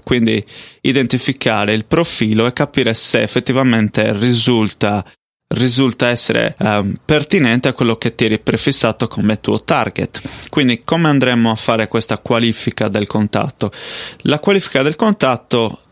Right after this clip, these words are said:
è il passare attraverso questo processo numero, eh, due in termini binari,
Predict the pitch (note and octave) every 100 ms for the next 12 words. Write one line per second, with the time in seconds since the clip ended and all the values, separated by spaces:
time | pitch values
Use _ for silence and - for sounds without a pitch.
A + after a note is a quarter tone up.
0 | - C3 A2+ G2 C3 _ _ - C#3 C3+
1 | D#3 D#3 - A2 G#2+ - B2 A2 - A2+
2 | A2+ A2+ - A#2+ - A2 G#2 A2 G#2 G#2
3 | G#2 G#2 G#2 G2+ - - - - G#2 G2+
4 | G#2 C3 A#2 G#2+ G#2 G#2+ A2 G#2 G#2+ B2
5 | G3+ C3 G2+ G#2